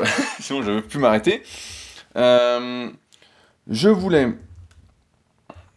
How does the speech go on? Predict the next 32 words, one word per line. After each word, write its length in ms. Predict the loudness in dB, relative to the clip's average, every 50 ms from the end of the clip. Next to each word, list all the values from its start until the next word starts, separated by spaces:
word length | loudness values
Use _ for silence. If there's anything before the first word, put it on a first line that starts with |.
| _ _ _ _ -6 -2
euh, 840 | 0 2 2 4 4 4 2 2 2 2 2 2 2 2 2 0 -2 -4 -6 -14 -20 -20 -20 _ _ _ -20 -20 _ -8
citer 280 | -6 -4 0 2 2
Michel. 420 | 2 2 0 2 4 2 2 2 0
Donc 200 | 0 2 4 4
il 20 |
y 40 | 4
a 40 | 2
deux 320 | 4 2 2 4 4 2
commentaires 420 | 2 0 2 2 2 4 4 4
de 80 | 4 4
Michel 280 | 4 4 4 2 0 2
cette 180 | 2 -2 0
semaine. 340 | 0 0 0 0 0 -2 -6 -12 -20 _ _ _ -20 -20 -20 -16 -6
Michel 360 | -2 -2 0 0 0 0 0 0
nous 120 | -2 0
gâte, 420 | 2 2 0 0 -4 -16 -18 -18 _ -20 -20 -20 -20 -20 -20 -16 -8 -4
comme 140 | -2 0
d'habitude. 480 | 0 0 0 -2 -2 -2 -4 -4 -4 -8 -10 _ -6 -2
Euh, 300 | 2 2 4 2 2 2
j'espère 280 | 0 -2 2 2 0 0
que 40 |
tu 80 | 0 -2
continueras 600 | -2 -2 -2 0 0 2 4 4 4 4 4 2
pour 180 | -2 -8 -12 -8
cette 180 | -6 -4 -2 -2
année, 180 | -2 -2 -2
mais 160 | -2 -2 -2
j'en 100 | 0 0
doute 160 | -2 -2 0 0
pas 100 | 0 0
trop. 300 | 2 0 -2 -2 -2 -12 _ _ _ _ _ _ _ _ _ _ _ _ _ _ _ _ -20 -18 -8 -4
Euh, 540 | 0 0 2 2 2 2 2 2 2 2 0